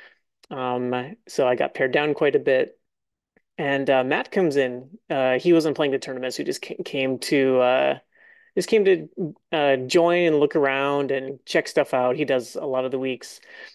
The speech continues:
And, um, he's, like, making a lot of noise when he comes in. It's, it's weird. So, like, I kinda look over, I can tell something's not quite right, but I just kind of ignore it. I'm playing a game, I gotta focus.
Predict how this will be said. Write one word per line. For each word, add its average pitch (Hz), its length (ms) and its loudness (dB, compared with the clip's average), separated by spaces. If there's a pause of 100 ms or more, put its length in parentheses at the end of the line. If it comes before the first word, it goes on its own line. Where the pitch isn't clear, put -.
(200)
And, 131 360 -2
um, - 500 -4 (120)
he's, 180 200 -4
like, 160 120 2
making 170 380 2
a 165 60 6
lot 151 160 4
of 143 60 -2
noise 135 420 0
when 143 120 -4
he 147 80 -2
comes 139 300 -8
in. - 260 -4 (200)
It's, - 160 0
it's 175 180 0
weird. 143 300 2
So, 139 180 2
like, 131 180 2
I 139 60 -2
kinda 180 200 0
look 180 200 4
over, 160 200 4
I 147 80 2
can 147 140 -10
tell 170 160 2
something's 143 800 -4 (420)
not 196 200 -2
quite 185 220 0
right, 143 360 2
but 143 220 -2 (440)
I 160 40 -4
just - 80 -6
kind 190 100 -2
of 190 40 0
ignore 165 280 4
it. 170 60 0
I'm 151 80 -2
playing 175 220 2
a 147 60 -2
game, 151 200 2
I 143 80 -2
gotta 143 140 0
focus. 135 480 -2